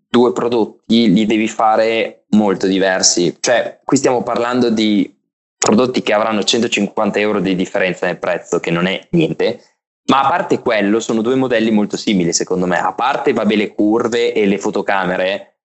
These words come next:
cioè, sono due prodotti grandi, eh, che vanno benissimo e che hanno l'audio stereo tutte e due, no? Così. Quindi crei una doppia scelta, ma che fondamentalmente è una doppia scelta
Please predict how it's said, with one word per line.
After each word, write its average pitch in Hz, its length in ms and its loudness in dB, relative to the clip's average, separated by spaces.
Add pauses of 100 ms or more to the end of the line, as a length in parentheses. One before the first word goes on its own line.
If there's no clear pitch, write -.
cioè, - 220 0
sono 120 220 0
due 127 160 4
prodotti 120 840 0
grandi, 104 880 0 (240)
eh, 98 600 0
che 104 100 -2
vanno 104 280 0
benissimo 110 1000 0
e 85 1120 -2
che 101 160 0
hanno 98 720 -2
l'audio 98 360 0
stereo 117 320 -2
tutte 120 220 -4
e 113 60 2
due, 110 280 0
no? 104 160 -2
Così. 101 400 -2 (240)
Quindi 117 460 2
crei 123 760 -2 (600)
una 127 180 6
doppia 143 320 0
scelta, 117 960 0
ma 110 120 0
che 120 120 2
fondamentalmente 107 1040 0
è 95 60 0
una 101 160 0
doppia 95 260 -2
scelta 90 800 0